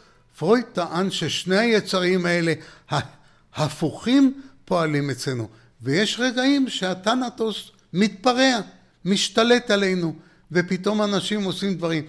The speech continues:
אבל אני מנסה, כשהבן אדם יושב איתי ומדבר איתי, לדבר אל הארוס שלו, אל האהבה שלו. ולכן אני צריך לדבר, תראה, יש לי מכר מאוד מאוד קרוב,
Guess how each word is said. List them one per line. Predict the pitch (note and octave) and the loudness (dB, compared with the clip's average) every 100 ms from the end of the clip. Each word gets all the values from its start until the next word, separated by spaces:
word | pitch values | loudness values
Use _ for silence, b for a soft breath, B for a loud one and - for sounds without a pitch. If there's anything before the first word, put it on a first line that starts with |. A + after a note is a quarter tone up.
| B B B B - | B B B B -4
אבל | C3+ C#3 C3 | -2 0 -2
אני | B2 D#3 C4 | 0 4 4
מנסה, | B3+ F3+ C3+ - C#3+ | 4 2 0 -2 -4
כשהבן | - C#3+ B2 B2+ | -4 -6 -2 -2
אדם | A#2+ A#2+ F#3 F3+ | -2 0 2 2
יושב | C3+ - E3+ | -2 -4 -4
איתי | D3 A#2+ - C4+ F3+ F#2+ b b b _ | -6 -6 2 4 4 -4 b b b _
ומדבר | C#3 B2+ B2 C#3 G3 A3+ | -4 -2 -2 -2 0 0
איתי, | G#3 G#3 F#3 | -2 -4 -4
לדבר | C#3 C#3 C3 B2 D3 C#3+ | -2 -2 -2 -2 0 0
אל | C3+ | -4
הארוס | C3+ - - D#3 A#2+ F#2+ | -6 -8 2 4 4 -4
שלו, | - - A2+ G2 G2+ b b C3 | -6 -10 -10 -8 -12 b b -4
אל | C3+ | -2
האהבה | C3+ - B2+ - A#2+ A#2+ C3+ | -2 -4 -6 -6 -6 -2 -2
שלו. | A#2+ A#2 F#2 - b b B2+ | -4 -12 -16 -20 b b -8
ולכן | C3 C3+ F3 D#3 | -6 -4 -2 0
אני | E3 F3+ | 2 2
צריך | F#3 D#3+ B2+ | 0 -4 -4
לדבר, | C#3+ C#3+ C3+ C#3+ C#3+ C#3+ b b b b b b _ | -4 -4 -2 0 0 -2 b b b b b b _
תראה, | - C#3+ | -4 -2
יש | B2 C#3 D#3 - | 0 -2 -2 -2
לי | E3 D3+ D3 C#3 C3+ B2+ B2+ | 0 2 2 -2 -2 -2 -4
מכר | B2+ B2+ A#2+ - C#3+ A#2 A2 | -4 -4 -4 -2 -2 -2 -4
מאוד | A2+ A#2 C3 A#2+ | -4 -2 -2 -2
מאוד | B2 A#2+ | -4 -4
קרוב, | - C3 G#2 G#2+ A2+ | -6 -8 -6 -8 -8